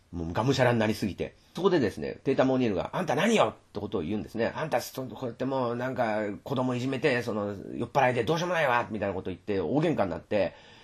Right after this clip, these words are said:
えー、とうとうテータム・オニールとも仲良く悪くなってって、チーム完全にバラバラになるんですね。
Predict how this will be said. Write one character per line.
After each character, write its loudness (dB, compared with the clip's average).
え -2
ー、 -12
と 2
う -6
と -4
う -4
テ 2
ー 0
タ 4
ム・ 2
オ 4
ニ 4
ー 2
ル -4
と -4
も -2
仲 -2
良 -4
く -4
悪 -4
く -10
な -10
っ -16
て -14
っ -14
て、 -10
チ -2
ー 4
ム 2
完 -2
全 2
に -2
バ -2
ラ 2
バ 2
ラ 2
に 0
な 0
る -4
ん -10
で -18
す -18
ね。 -16